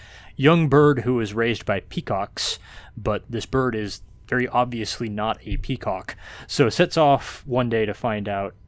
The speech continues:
their true parentage with the help of the wise old owl. And being raised by peacocks who are not songbirds, uh, <laughs> the, the bird can only sing one note, so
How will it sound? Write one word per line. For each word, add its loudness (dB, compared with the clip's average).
their -2
true 6
parentage -2
with -8
the -6
help -2
of -2
the -2
wise -6
old -8
owl. 0
And -6
being 0
raised 0
by 0
peacocks -2
who -6
are -8
not -6
songbirds, -2
uh, -2
<laughs> -14
the, -4
the -8
bird 0
can -2
only -4
sing -6
one -6
note, -6
so -4